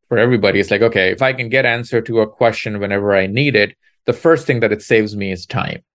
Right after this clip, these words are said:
That's the most obvious go-to thing, that it saves me time and I can do something else with my time.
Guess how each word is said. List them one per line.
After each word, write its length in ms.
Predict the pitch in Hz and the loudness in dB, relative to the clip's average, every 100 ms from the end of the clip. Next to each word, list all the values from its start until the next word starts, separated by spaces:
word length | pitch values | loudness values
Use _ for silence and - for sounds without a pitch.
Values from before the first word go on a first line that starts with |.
| _ _ _ _ | _ _ _ _
That's 180 | - 117 | -2 0
the 100 | 120 | 2
most 220 | 113 110 - | 0 0 0
obvious 460 | 110 107 104 95 | 0 2 0 0
go-to 460 | 98 107 95 - 98 | 2 0 0 -4 -6
thing, 260 | - 92 | -6 -6
that 120 | 92 95 | -4 -4
it 80 | |
saves 340 | - - 156 139 | -4 0 2 2
me 140 | 143 | 0
time 380 | 135 123 117 110 | 0 0 0 0
and 80 | 104 | -2
I 80 | 98 | -2
can 140 | 98 | -2
do 140 | 101 | -2
something 340 | 98 101 98 95 | -2 -4 -2 -2
else 160 | 95 | -2
with 140 | - - | -4 -6
my 140 | 95 | -6
time. 360 | - - - | -6 -8 -10